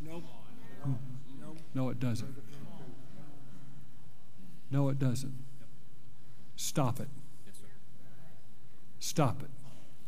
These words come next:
Speaker 2: You're watching stuff. You're listening to stuff.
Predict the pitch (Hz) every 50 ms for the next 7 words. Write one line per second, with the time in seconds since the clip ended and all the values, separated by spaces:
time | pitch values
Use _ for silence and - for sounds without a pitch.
0 | - - - - - - - - - - - - - - - - - - - -
1 | - - - - - 139 143 139 131 139 143 147 147 147 - 156 143 131 - -
2 | 175 160 160 170 170 - - - - - - - - - - - - - - -
3 | - - - - - - - - - 349 - - - - - - - - - -
4 | - - - - - - - 175 151 135 135 127 135 151 151 147 147 156 156 151
5 | 151 147 151 - - 165 170 175 196